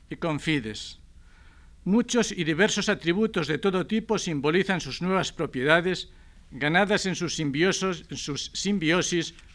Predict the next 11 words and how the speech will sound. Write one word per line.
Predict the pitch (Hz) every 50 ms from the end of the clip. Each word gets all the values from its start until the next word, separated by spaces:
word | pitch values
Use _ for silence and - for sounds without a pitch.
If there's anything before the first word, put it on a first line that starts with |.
| - -
con | 165 160 151
divinidades | 139 139 143 143 139 139 143 170 180 175 175 - - -
orientales | - 156 139 135 127 127 123 147 143 143 139 139 123 - -
y | - 147 143
helenísticas. | 139 131 131 131 139 139 - - - 110 - - - - - - - - - - - - - - - - - - - - - - - - 147
Lleva | 127 170 196 208 196 220 226 226 - -
la | 151 143 -
corona | - 147 143 170 175 196 196 190 190 190 - -
egipcia | - 135 - - 190 147 - - 175 165 151 131
de | 117 123 - -
Isis, | 170 196 196 - - 196 226 226 - - - -